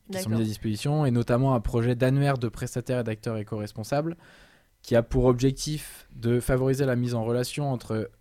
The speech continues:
Speaker 1: un organisateur d'événements et des solutions, euh, bah, des prestataires en tout cas qui proposent des solutions, euh, ou des alternatives écologiques pour les organisateurs d'événements. Typiquement, bah,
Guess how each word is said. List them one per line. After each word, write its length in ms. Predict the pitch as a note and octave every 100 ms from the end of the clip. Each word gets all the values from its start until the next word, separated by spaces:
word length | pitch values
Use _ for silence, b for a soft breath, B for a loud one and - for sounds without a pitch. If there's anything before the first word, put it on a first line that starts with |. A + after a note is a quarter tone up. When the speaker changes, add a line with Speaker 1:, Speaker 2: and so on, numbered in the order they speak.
| _ _ -
Speaker 1:
un 140 | B2 C3+
organisateur 420 | C3 B2 A#2 A#2+
d'événements 480 | A2 A2 B2 D3+ -
et 80 | A#2
des 140 | A2+ A#2+
solutions, 600 | - C#3 C#3 - D#3 E3 - - - - - A2+
euh, 80 | A2
bah, 160 | A2+
des 120 | A2
prestataires 400 | G#2+ C3+ B2+ D#3+
en 40 | C#3
tout 80 | C3
cas 100 | D3
qui 100 | C3
proposent 260 | A#2 C3+
des 100 | A#2+ A2
solutions, 600 | B2+ A#2+ A2 C#3 D3 C3+
euh, 220 | A#2 G#2+
ou 80 | G#2+
des 180 | G#2+
alternatives 680 | A#2 A#2+ B2 A#2 - D3 D3+ - B B B
écologiques 800 | A#2+ B2+ A#2 A#2 C3+ D#3 - - b b b
pour 160 | - B2+
les 100 | A#2+
organisateurs 220 | A#2 B2
d'événements. 280 | B2 A#2+ A2+
Typiquement, 560 | G#2+ G#2 - B2+ C#3 A#2
bah, 160 | A2